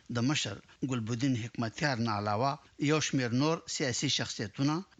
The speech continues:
پخواني جهادي قوماندانان، یو شمیر دولتي ارکان او د ښځو استازي پکې شامل دي. له بلې خوا د حکومت د سولې د عالي شورا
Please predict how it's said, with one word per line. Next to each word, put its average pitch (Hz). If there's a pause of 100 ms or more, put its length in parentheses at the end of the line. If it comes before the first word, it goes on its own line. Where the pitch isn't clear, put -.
(100)
پخواني 139
جهادي 123
قوماندانان، 117 (300)
یو 151
شمیر 123
دولتي 117
ارکان 143
او 117
د 104 (100)
ښځو 139
استازي 123 (360)
پکې 139
شامل 110 (120)
دي. 117 (580)
له 123
بلې 120
خوا 190 (140)
د 202 (100)
حکومت 180 (100)
د 156
سولې 180
د 175 (100)
عالي 156
شورا 147